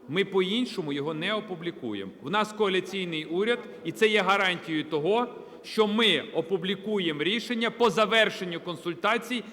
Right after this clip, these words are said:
з нашими міжнародними партнерами. Я прошу це підтримати.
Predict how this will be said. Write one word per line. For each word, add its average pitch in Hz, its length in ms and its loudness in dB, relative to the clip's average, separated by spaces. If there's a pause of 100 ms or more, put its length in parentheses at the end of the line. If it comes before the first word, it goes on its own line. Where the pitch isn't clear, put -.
(120)
з - 80 -12
нашими 220 480 2
міжнародними 180 800 0 (160)
партнерами. 107 600 -4 (300)
Я 170 120 4
прошу 226 340 2
це 196 160 0
підтримати. 123 720 -2